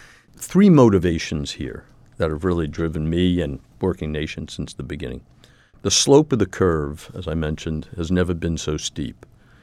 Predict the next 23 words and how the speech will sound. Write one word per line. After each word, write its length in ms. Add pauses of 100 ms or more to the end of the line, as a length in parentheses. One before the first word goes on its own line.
(260)
in 80
terms 320
of 180
change 320
in 100
jobs 380
and 140
skills 440
when 140
measured 300
against 380
time. 280 (360)
It's 100
actually 260
the 120
title 380
of 120
the 80
first 400
piece 440
we 280
put 280
up 300